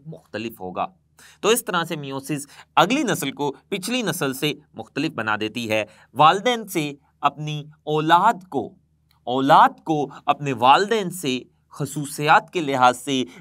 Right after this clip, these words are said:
जीन्स के लिहाज से मुकम्मल तौर पे मुख्तलिफ बना देती है। तो ये meiosis का ही करिश्मा है। तो meiosis क्या करेगी? meiosis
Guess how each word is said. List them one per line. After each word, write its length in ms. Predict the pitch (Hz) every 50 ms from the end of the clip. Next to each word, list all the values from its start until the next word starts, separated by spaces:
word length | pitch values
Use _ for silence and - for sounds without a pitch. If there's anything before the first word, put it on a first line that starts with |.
| -
जीन्स 400 | 120 110 117 175 208 247 240 226
के 140 | - - 180
लिहाज 320 | 156 147 139 120 110 110 113
से 180 | - - 131 120
मुकम्मल 440 | 123 127 - 160 156 139 131 120
तौर 220 | - 92 101 101 98
पे 180 | - 127 - _ _ _ _ -
मुख्तलिफ 360 | 90 92 92 - 90 87 85 _
बना 180 | - 85 82 80
देती 280 | 80 78 _ _ _
है। 760 | _ _ _ _ _ _ _ _ _ _ _ _ _ - _ _ -
तो 60 | -
ये 240 | 113 110 120 131 - - _ _ _ _ 92
meiosis 580 | 92 98 95 92 95 95 95 92 - 123 113
का 120 | - - 90
ही 160 | 92 107 127
करिश्मा 420 | - - 92 90 92 - - 87
है। 160 | 80 - - _ _ _ _ _ _ _ _ _ _ -
तो 80 | 104 101
meiosis 500 | 104 110 117 120 123 123 - 160 156 -
क्या 200 | - 147 143 135
करेगी? 500 | 135 120 107 98 98 95 92 101 107 104 104 _ _ _ _ 98
meiosis 680 | 104 113 120 127 127 135 135 - - 175 160 160 -